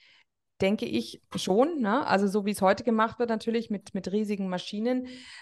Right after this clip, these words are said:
Ähm, es würden einfach mehr Leute in der Landwirtschaft arbeiten, aber, ähm, das würde ja dann auch alles wegfallen, weil die Leute, die in den Junkfood-Fabriken arbeiten, die wären dann alle arbeitslos. Die würden sich ja freuen.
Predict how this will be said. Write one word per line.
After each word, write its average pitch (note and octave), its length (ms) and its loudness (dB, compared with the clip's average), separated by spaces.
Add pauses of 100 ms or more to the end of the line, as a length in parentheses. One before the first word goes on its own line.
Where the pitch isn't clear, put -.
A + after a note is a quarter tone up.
(140)
Ähm, G3 480 2
es F#3+ 180 -4
würden A3 240 2
einfach A3+ 440 0
mehr G3 360 2
Leute G#3 300 6
in G#3+ 60 0
der F#3 80 2
Landwirtschaft A3 600 0
arbeiten, A#3 480 4
aber, F#3+ 640 4
ähm, F#3 520 -8
das F3+ 160 -4
würde G3+ 180 4
ja F#3 80 8
dann F#3 140 4
auch F3 120 0
alles F3 280 2
wegfallen, A3+ 580 6
weil F#3 240 6
die F3+ 80 -2
Leute, F3+ 300 2
die F3+ 160 -4
in E3+ 80 0
den E3 160 0
Junkfood-Fabriken A#3 1040 -2
arbeiten, A3 500 4
die G#3 160 -2
wären F3+ 220 4
dann F#3 240 0
alle G3 220 2
arbeitslos. F3 520 0
Die F3+ 100 -10
würden F3+ 200 0
sich F3 100 -2
ja E3 80 2
freuen. G3 460 2